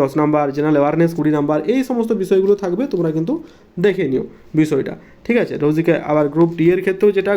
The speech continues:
গ্রুপ সি এর ক্ষেত্রেও, আহ, কিছু পরিবর্তন হয়েছে, যেমন জেনারেল, আহ, অ্যাওয়ারনেসের ক্ষেত্রে পরিবর্তন হয়েছে, আহ, তার সাথে তোমার ইয়ে, কী বলে, জেনারেল ইংলিশ, লজিক্যাল রিজনিং, অ্যারিথমেটিক, এই কতগুলো পার্টিকুলার যে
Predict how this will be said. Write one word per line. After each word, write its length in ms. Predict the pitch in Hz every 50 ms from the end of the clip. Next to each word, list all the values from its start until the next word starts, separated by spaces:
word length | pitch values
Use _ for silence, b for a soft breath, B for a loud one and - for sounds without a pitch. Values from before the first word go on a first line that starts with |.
| 175
গ্রুপ 140 | 160 170 170 170
সি 80 | 170 175 180
এর 60 | 185 180 190
ক্ষেত্রেও, 280 | 185 180 - 233 285 349
আহ, 500 | - - - - - _ 156 147 143 139 139 151
কিছু 160 | 160 160 180 170 160
পরিবর্তন 360 | 156 165 170 175 170 180 170 160
হয়েছে, 220 | 170 175 175 202 254 233 185
যেমন 160 | 165 165 160 151 151
জেনারেল, 280 | 151 147 156 160 165 170
আহ, 100 | 170 - - 156 147 143 -
অ্যাওয়ারনেসের 500 | 151 151 156 165 165 165 165 160 - 165 160
ক্ষেত্রে 180 | 165 156 160 160 156
পরিবর্তন 360 | 156 156 156 160 156 - 165 156 160
হয়েছে, 240 | 160 156 - 156 156 156 156
আহ, 540 | - - - - - - - 143 139 135 135 -
তার 120 | 143 143 -
সাথে 140 | 160 156 165 160 160
তোমার 180 | 156 156 156 156 151 156
ইয়ে, 160 | 160 156 143 123 - -
কী 60 | 156 165
বলে, 140 | 190 254 285 - - - 131 139
জেনারেল 240 | 147 156 156 156 151 151
ইংলিশ, 260 | 151 151 165 170 165 165 170 143
লজিক্যাল 280 | 143 143 151 156 165 156 156
রিজনিং, 280 | 147 156 156 170 170 165
অ্যারিথমেটিক, 480 | 139 147 156 156 160 160 156 165 165 170 165 B B B B B 190
এই 60 | 208 226 214
কতগুলো 300 | 202 - 214 220 226 226 220 214
পার্টিকুলার 440 | 180 175 - 208 202 208 214 214 202
যে 60 | 214